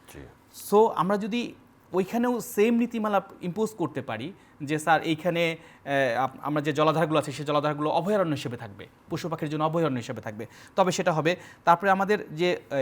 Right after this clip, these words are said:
Speaker 2: আহ, বিল এলাকার কিছু সা-, সংস্কৃতি আছে।
Speaker 1: জি।
Speaker 2: বিল এলাকার স্পেসিফিক কিছু সংস্কৃতি আছে, যে সংস্কৃতিগুলো অন্য কোথাও সাহিত্য স-, মানে, প্র্যাকটিস করা হয় না,
Speaker 1: না।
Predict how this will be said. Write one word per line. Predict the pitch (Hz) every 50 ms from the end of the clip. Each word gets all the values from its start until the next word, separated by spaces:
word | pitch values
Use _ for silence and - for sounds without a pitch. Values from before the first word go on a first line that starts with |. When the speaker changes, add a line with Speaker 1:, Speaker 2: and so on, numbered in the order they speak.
| 131 127 127 - - 131
Speaker 2:
আহ, | 131 127 - _ _ _ - _ _ -
বিল | 143 147 202 226 240
এলাকার | 247 240 233 226 233 165 156
কিছু | - 180 165 202 185 151 -
সা-, | 151 - - - 156 - 135
সংস্কৃতি | - - 190 208 - - - 120 107 - 101 76
আছে। | 85 - - - _ _ - - _ _ - - -
Speaker 1:
জি। | -
Speaker 2:
বিল | - 135 127 143 180 196 202
এলাকার | 202 190 180 180 202 214 208 - - -
স্পেসিফিক | - - - 240 226 - 226 202 208 185
কিছু | 190 170
সংস্কৃতি | 156 - 156 135 - - - 117 - -
আছে, | - - - - - - - - - - -
যে | 135 151 214 208
সংস্কৃতিগুলো | 208 208 202 196 - - 202 180 196 175 185 190 208 220 - - -
অন্য | 160 180 190 196 190 190
কোথাও | 180 180 - 180 196 170 139
সাহিত্য | - 160 160 165 170
স-, | - - - - 139
মানে, | 139 151 143
প্র্যাকটিস | - - 151 - - 151 -
করা | - 131 127
হয় | 117 - -
না, | 113 107
Speaker 1:
না। | 92 80